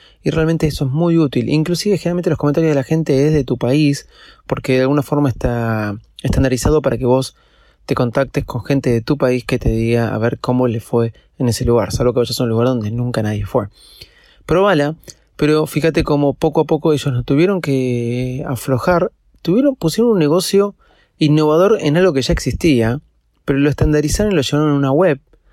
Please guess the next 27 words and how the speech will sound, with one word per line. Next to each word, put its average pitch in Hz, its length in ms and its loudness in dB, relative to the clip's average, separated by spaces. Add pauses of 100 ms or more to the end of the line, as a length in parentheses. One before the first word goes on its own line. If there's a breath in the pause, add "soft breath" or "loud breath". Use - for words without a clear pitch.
(280)
porque 131 320 -2
Bed 165 160 2
and 127 160 -2
Fre-, 190 260 0
Bed 151 600 -4
and 123 200 -2
Breakfast 147 600 -4 (120)
existían 170 460 -4
un 151 80 2
montón, 127 400 0
podías 131 260 0
encontrarlo 113 600 -2
en 107 80 -6
cualquier 107 320 -4
agencia 117 340 -4
de 113 60 -2
viaje, 147 480 0 (360 loud breath)
quizás 147 280 -2
en 127 100 -2
despegar 120 560 -2
punto 113 320 -4
com, 143 180 0
de 123 60 -2
esta 113 160 -4
agencia 123 260 -4
de 120 60 2
viaje 120 340 0